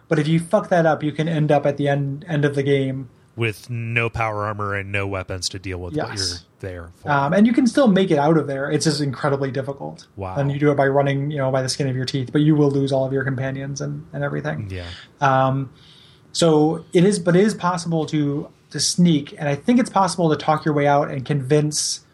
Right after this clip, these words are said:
Speaker 1: the, uh, the, 'cause the super mutants are dumb. This is the first, it's actually the second time 'cause we didn't talk about, uh, getting the super mutant data disk thing from the Deathclaw cave. Did you
Speaker 2: I
Speaker 1: do that? Like the, the, the caravans that were being destroyed?
Speaker 2: No.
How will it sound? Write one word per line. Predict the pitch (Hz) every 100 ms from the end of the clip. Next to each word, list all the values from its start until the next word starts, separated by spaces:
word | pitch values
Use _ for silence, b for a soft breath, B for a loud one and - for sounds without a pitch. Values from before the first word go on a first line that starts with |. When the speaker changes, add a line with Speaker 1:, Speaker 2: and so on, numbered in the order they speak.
| b b b _
Speaker 1:
the, | 143 147 143
uh, | 135 139
the, | 139 151
'cause | 165 170
the | 170
super | 170 269 208
mutants | 180 143 131
are | 135
dumb. | 147 143 131 143
This | 170
is | 190
the | 170
first, | 180 175 - -
it's | 175
actually | 247 247 247
the |
second | 190 170 165
time | 143 143
'cause | 139
we | 156
didn't | 196 196
talk | 175 170
about, | 165 156 151 156 165
uh, | 143 135
getting | 135 160 151
the | 143
super | 139 165 156
mutant | 151 147 131
data | 139 151
disk | 165 170 - - _ _
thing | 202 208 208 - b b b b -
from | 156
the | 147
Deathclaw | 143 165 165 139 147
cave. | - 156 156 165 - _ _ _ _ b b b b
Did | 147
you | 160
Speaker 2:
I | 180
Speaker 1:
do | 202
that? | 226 220
Like | 156
the, | 139 143 139
the, | 143 139 170
the | 147 139 139
caravans | - 160 165 175 180 180
that | 185
were |
being | 165 180 180
destroyed? | 175 170 202 196 202 151
Speaker 2:
No. | 110 113 123 113 95 87 85 82